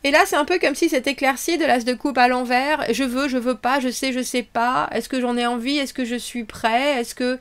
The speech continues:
ça me tente, euh, peut-être que juste cette déclaration de non-savoir,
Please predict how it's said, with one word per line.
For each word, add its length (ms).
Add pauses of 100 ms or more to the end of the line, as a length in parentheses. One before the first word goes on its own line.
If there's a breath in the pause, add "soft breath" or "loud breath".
(680 loud breath)
ça 220
me 140 (160)
tente, 520 (200)
euh, 600 (1700)
peut-être 420
que 140
juste 300
cette 240
déclaration 840
de 160
non-savoir, 1080